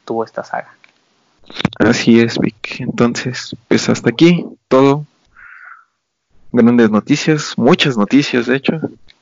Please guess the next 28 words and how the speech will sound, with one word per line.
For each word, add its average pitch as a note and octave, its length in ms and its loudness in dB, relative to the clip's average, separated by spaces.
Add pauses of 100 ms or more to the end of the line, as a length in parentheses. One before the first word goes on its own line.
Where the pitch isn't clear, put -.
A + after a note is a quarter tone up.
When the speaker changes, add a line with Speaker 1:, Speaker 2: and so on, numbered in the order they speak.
(320)
Speaker 1:
Sí, E3 220 0
bastantes. D#3 800 0
El C3 280 -2
mundo E3 240 0
de D3+ 60 6
los A#2+ 120 0
videojuegos A#2 380 2
ahorita C3+ 380 -6
me B2 120 -8
parece A#2 360 -8
que - 100 -20
está B2+ 500 -8
metiéndole A2+ 800 -10
nitro B2 560 -6
a A2+ 60 -8
la A2 120 -4
vida D3 260 -6
porque A2 460 -14 (560)
esta B2+ 300 -2
cuarentena, A#2 520 -2
pues, - 480 -20 (640)
les A2+ 220 -6
está A#2 180 -2
ayudando C3 640 2
a B2 140 -10
que A#2+ 160 -12
más A#2 320 -4
jugadores A#2+ 840 -2